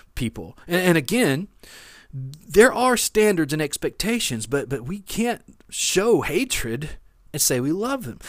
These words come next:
See, the standard is Jesus and the expectation is grace.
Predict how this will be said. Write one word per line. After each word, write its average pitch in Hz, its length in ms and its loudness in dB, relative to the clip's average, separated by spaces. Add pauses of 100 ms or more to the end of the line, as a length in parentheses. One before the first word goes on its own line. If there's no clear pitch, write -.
See, 240 200 0
the 160 100 4
standard 233 540 4
is 135 100 0
Jesus 117 640 -2
and 139 100 -4
the 151 80 0
expectation 156 800 -2
is 113 120 -8
grace. - 640 -4